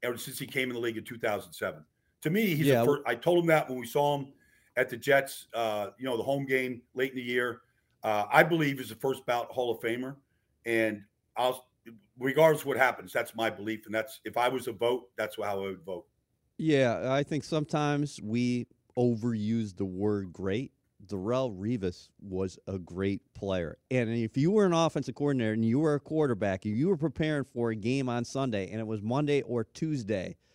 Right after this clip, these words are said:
Speaker 2: you're focusing a lot in your, your, your plan, staying away from twenty-four. To your point, they didn't even target his side of the field.
Speaker 1: Well, I just remember when he was coming out of Pitt.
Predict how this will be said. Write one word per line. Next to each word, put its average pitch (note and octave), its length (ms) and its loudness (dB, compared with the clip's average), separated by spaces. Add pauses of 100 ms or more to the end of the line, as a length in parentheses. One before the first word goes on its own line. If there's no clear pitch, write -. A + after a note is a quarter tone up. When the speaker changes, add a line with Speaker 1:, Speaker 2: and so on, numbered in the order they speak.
(420)
Speaker 2:
you're C#3+ 260 2
focusing E3 640 2
a A#2+ 100 2
lot A#2 360 2
in B2+ 160 0
your, A#2+ 200 2 (160)
your, A2+ 300 2
your A#2+ 140 -2
plan, A2+ 580 0 (300)
staying D3 600 6
away B2+ 500 4
from B2 240 -4
twenty-four. C3+ 720 -2
To - 160 -2
your C4+ 140 4
point, D3 400 -2 (640)
they A#3 100 -4
didn't C#4+ 140 4
even B3 320 0
target E4 420 2
his A#3+ 180 0
side C#3+ 220 2
of A2+ 80 0
the G2+ 60 -2
field. - 480 -4 (1080)
Speaker 1:
Well, D3 120 8
I E3+ 180 8
just - 200 -4
remember D#3 340 2
when A#2 180 -4
he A#2+ 40 -2
was A2 140 -4
coming A#2 240 -2
out G2 100 -4
of - 140 -10
Pitt. F2+ 300 -8